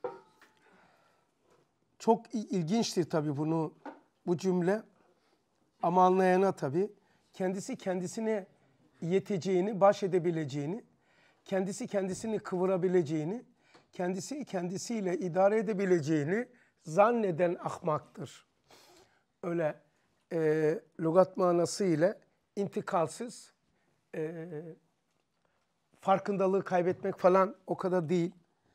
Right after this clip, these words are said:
Zekilerde olur. Akıllarda pek olmaz. Vahye bağlı olduğu için. Zeki, niçin zeki? Kendisine güvendiği için.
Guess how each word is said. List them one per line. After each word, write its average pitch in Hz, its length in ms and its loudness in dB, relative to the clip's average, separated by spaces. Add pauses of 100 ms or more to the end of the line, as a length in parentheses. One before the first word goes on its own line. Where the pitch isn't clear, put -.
(360)
Zekilerde 208 720 6
olur. 185 560 2
Akıllarda 214 680 2
pek 202 260 -6
olmaz. 165 640 -4 (440)
Vahye 185 440 4
bağlı 180 280 4
olduğu 151 320 -2
için. 220 380 -10 (640)
Zeki, 208 540 -6 (200)
niçin 202 320 -4
zeki? 170 460 -6
Kendisine 202 500 -2
güvendiği 175 540 -2
için. - 380 -8